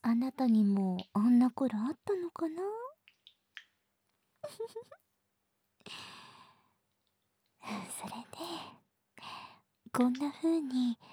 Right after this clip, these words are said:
ゆっくり手を上下に、シーコシーコ、シー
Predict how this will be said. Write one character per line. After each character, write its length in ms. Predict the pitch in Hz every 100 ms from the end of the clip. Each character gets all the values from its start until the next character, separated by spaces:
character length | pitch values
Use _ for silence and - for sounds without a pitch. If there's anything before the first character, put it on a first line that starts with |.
| - - _ _ _ _ -
ゆ 140 | 202
っ 100 | - _ _
く 180 | - 254
り 200 | 254 - -
手 240 | 247 262
を 260 | 262 233 196 - -
上 360 | - 277 320
下 160 | 320 247
に、 640 | 220 208 226 285 294 285 - - _ _ _ - - - - - _ _ _ _ -
シ 280 | - -
ー 460 | 320 330 330 330 330 - _ _ -
コ 60 | - 208 202 -
シ 260 | - - 302
ー 300 | 320 359 381 - _ _ -
コ、 80 | - 339 - - - _ - - _ _ _ _ _ _ _ _ _ _ _ _ _ _ _ _ _ _ _ -
シ 320 | - - 285
ー 800 | 254 277 277 277 277 277 277